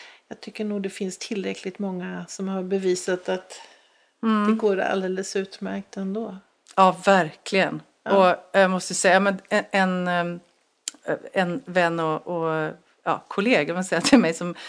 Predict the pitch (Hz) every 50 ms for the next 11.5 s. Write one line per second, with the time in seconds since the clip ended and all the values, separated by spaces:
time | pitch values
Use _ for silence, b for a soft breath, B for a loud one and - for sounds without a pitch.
0 | B B B B - 175 180 170 165 170 170 165 165 - 214 220 220 - - -
1 | - - - - 180 170 170 - 156 143 147 - 156 - 160 160 160 156 151 156
2 | 156 156 156 160 160 156 - - - 151 - - 160 151 151 151 156 156 151 156
3 | 156 b b b b b b b b b b b _ - - - - 165 156 -
4 | - 175 165 156 160 160 165 170 156 160 - 156 151 151 151 - 156 147 - 160
5 | 156 156 151 156 151 147 - - - - 160 156 151 151 147 147 151 151 156 151
6 | 156 156 160 156 156 - 156 - - - _ - - 151 - - 156 151 147 147
7 | - - _ _ 160 170 170 170 170 180 180 160 151 151 156 165 180 180 185 175
8 | 165 190 233 269 262 - - 214 180 165 156 151 156 160 - _ _ 190 208 233
9 | 226 220 208 160 151 151 - - - _ _ _ 190 185 - 202 185 220 226 247
10 | 196 233 247 233 190 190 - 208 214 240 240 247 240 202 170 151 - 160 156 -
11 | - 240 233 214 175 175 226 254 285